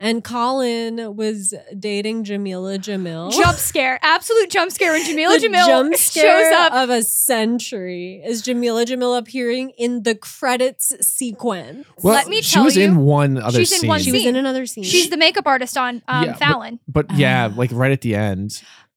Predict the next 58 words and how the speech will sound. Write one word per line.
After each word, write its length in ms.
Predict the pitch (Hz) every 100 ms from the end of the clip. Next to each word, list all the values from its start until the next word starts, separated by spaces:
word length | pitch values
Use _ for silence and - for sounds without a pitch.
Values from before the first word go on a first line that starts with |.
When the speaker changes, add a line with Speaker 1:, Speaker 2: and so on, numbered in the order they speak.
| _
Speaker 2:
Um, 300 | 294 294 269
truly, 380 | 247 392 392 359
like, 340 | 262 277 247 _ _ _ _
fifteen 580 | - 392 - - 370 302
minutes 260 | 302 262
left 220 | 269 262
to 60 | 269
go 160 | 269 262
in 80 |
the 80 | 254
movie, 340 | 247 262 240 -
and 160 | 247
she 160 | 240 269
goes, 300 | 262 247 247 _
"Oh, 160 | 392
you 140 | 427 339
don't 260 | 277 285
know 120 | 330 330
that 160 | 285
the 60 | -
mathalon 560 | 254 240 240 330 320 349
is 120 | 359
tomorrow?" 560 | - 381 403 427 466 494 - - -
Speaker 1:
Oh 180 | 196 196
my 180 | 196 202
Speaker 2:
That's 280 | 277 294 226
her. 320 | 359 339 247
Speaker 1:
God. 80 | - - -
Speaker 2:
And, 300 | 320 339 311 - _ _ _ _
uh, 140 | - 277
when 140 | 311 302
I 100 | 320
Speaker 1:
I 20 |
did 60 | 240
Speaker 2:
t-, 60 |
I 20 | 269
Speaker 1:
not 180 | 302 359
Speaker 2:
s- 60 | 208
Speaker 1:
notice 380 | 202 202 208 226
her 140 | 208
then. 460 | 180 180 175 170 165
I 60 | 180
noticed 360 | 190 185 180
her 80 | -
at 140 | 170 165
the 120 | 170
end, 400 | - 170 165 156
and 140 | 156 151
I 100 | 156
was 160 | 151
like, 160 | 170 170
"They 100 | 175
got 220 | 175 170 _ _
Speaker 2:
<laughs> 720 | - 392 - - - 415 320
Speaker 1:
Jamila 480 | - 247 247 240 269
Jamil 540 | 285 285 240 208 254 285
for 360 | - 240 220
a 420 | 208 220 214 190